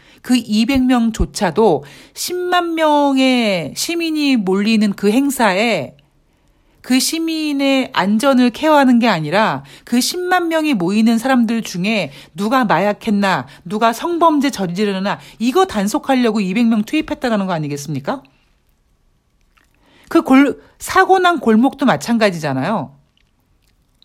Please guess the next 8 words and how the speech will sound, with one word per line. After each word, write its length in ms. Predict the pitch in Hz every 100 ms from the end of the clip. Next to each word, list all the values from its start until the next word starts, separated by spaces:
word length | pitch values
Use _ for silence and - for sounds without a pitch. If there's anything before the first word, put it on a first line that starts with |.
| -
예전에는 720 | 214 311 277 214 269 156 113 - -
일방 500 | 233 302 320 320 311
통행으로만 1040 | - 330 320 285 262 233 233 202 165 143 - - _ _ _ _
하게 280 | - 285 294
했는데 680 | 262 190 160 214 156 127 - _
이번에는 420 | 233 320 320 294
그거 420 | - 240 277 269
없어가지고 840 | 170 - 285 254 175 170 233 175